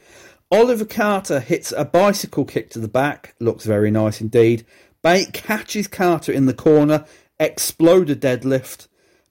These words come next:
Bate with an aeroplane spin into a gutbuster. Very nice indeed.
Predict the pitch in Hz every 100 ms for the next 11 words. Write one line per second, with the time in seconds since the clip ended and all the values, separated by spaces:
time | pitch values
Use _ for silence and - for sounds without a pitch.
0 | - 185 185 170 160 160 170 180 151 -
1 | 170 156 143 - 165 147 131 120 113 117
2 | 139 - - 139 - 151 120 113 117 113
3 | 110 107 - 104 104 110 110